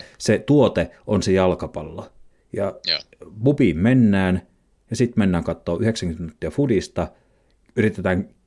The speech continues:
Speaker 1: kerätä käydä vessassa ja ostaa yksi olut, ja äkkiä vaan takaisin kattoo, ja taas takas pubiin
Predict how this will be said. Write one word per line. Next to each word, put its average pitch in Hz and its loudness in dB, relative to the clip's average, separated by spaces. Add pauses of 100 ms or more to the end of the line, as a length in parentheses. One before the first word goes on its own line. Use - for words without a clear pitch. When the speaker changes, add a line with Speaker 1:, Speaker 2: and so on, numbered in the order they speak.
(140)
Speaker 1:
kerätä 92 0
käydä 90 0
vessassa 104 0
ja 87 0
ostaa 95 -4
yksi 95 -6
olut, 98 0 (260)
ja 87 -2 (280)
äkkiä 90 -2
vaan 87 0
takaisin 90 -4
kattoo, - -2
ja 98 -2
taas 95 0
takas 90 -6
pubiin 78 -2